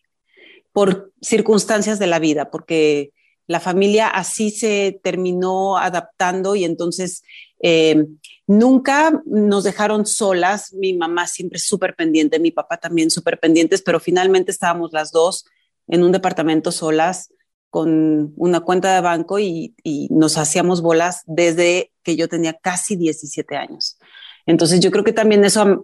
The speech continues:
me ha marcado mucho, ¿no? Y, y me ha hecho, sin duda, una mujer diferente a la que hubiera sido si me hubiera salido de mi casa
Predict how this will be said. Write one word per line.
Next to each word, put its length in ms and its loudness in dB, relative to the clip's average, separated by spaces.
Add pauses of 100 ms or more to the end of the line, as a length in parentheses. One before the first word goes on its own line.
me 160 4
ha 60 2
marcado 400 2
mucho, 520 -4 (120)
¿no? 240 -6
Y, 320 2
y 100 2
me 160 2
ha 400 2
hecho, 600 0 (640)
sin 360 4
duda, 260 4
una 200 0
mujer 440 -6 (120)
diferente 500 -2
a 40 2
la 120 0
que 100 0
hubiera 200 0
sido 280 -2
si 160 -6
me 80 0
hubiera 180 -2
salido 260 -6
de 80 -2
mi 120 -4
casa 520 -4